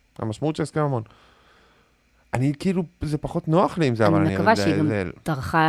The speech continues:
Speaker 2: אה, להגן על עצמה בהסכם הממון.
Speaker 1: אני הייתי, הייתי פשוט, מה שהייתי אומר, זה אני רוצה לחסוך בצד. זאת אומרת,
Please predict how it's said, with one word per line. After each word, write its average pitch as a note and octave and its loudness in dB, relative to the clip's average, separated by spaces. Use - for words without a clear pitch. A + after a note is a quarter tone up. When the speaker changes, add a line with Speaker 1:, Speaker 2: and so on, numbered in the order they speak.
Speaker 2:
אה, D3+ 4
להגן C3+ -2
על C#3 0
עצמה C3+ -4
בהסכם C3 -4
הממון. B2+ 0
Speaker 1:
אני A2+ -4
הייתי, C3+ -2
הייתי E3 0
פשוט, G#3+ -6
מה F#3 0
שהייתי F#3+ -2
אומר, F#3+ -2
זה F#2+ -8
אני G#2+ -4
רוצה A2 -2
לחסוך C#3 -10
בצד. D3 0
זאת - -10
אומרת, B2 -2